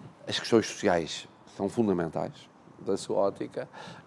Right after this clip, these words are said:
o contacto com as pessoas, a preocupação no discurso até com as pessoas. Tem, portanto, uma pastoral que é uma pastoral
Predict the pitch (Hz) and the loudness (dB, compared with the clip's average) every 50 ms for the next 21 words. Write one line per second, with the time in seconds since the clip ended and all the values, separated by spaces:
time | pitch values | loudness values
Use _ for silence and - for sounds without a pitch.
0 | - - 127 131 - - 139 120 - 127 117 - - 110 101 - - - 101 98 | -4 -2 -2 -2 0 0 4 6 6 6 6 6 2 2 2 2 -2 0 2 2
1 | 95 104 120 120 - - - - - - - - - - - - 123 113 - - | 2 2 0 -4 -8 -12 -14 -16 -18 -20 -20 -20 -20 -20 -4 -2 0 0 0 2
2 | - 175 180 190 175 165 151 131 - - - 131 120 - - 131 123 117 110 113 | 4 6 8 10 8 8 8 6 0 2 4 4 4 6 6 6 6 6 6 6
3 | 120 107 - - - - - 151 170 139 - - - - - 95 80 - - - | 4 4 2 -2 -8 2 4 6 6 6 4 -2 -6 -8 -8 -8 -4 -2 -2 0
4 | - - 107 92 - - - - - - 85 90 - - - - - - - - | 2 2 2 2 0 -2 -4 -4 -6 -4 -4 -4 -4 -8 -14 -20 -20 -20 -20 -20
5 | - _ - - - - - - - - - - 107 107 98 - - 98 - - | -20 _ -20 -20 -20 -20 -20 -20 -20 -20 -4 0 0 0 0 0 -4 -2 4 4
6 | 117 110 104 101 - - 101 113 113 107 104 95 - - 110 104 - - - 110 | 4 4 4 0 -2 -4 -2 0 2 4 4 2 4 4 2 2 2 -2 0 2
7 | 110 110 104 98 98 - - 101 104 107 104 - - 104 - - - 117 110 113 | 4 4 4 4 2 2 0 -2 0 0 -2 0 0 -2 -2 -2 -2 2 4 6
8 | 107 104 101 98 95 | 6 6 6 2 0